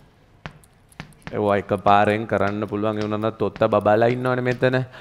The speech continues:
හරි. බය වෙන්න එපා පුතේ. හොඳට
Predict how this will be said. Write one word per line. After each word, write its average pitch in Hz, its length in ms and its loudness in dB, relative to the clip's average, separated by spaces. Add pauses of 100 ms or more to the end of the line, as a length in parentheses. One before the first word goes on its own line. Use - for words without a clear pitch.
(320)
හරි. 90 280 0 (760)
බය 123 220 6
වෙන්න 147 180 0
එපා 143 160 2
පුතේ. 139 280 0 (160)
හොඳට 131 500 0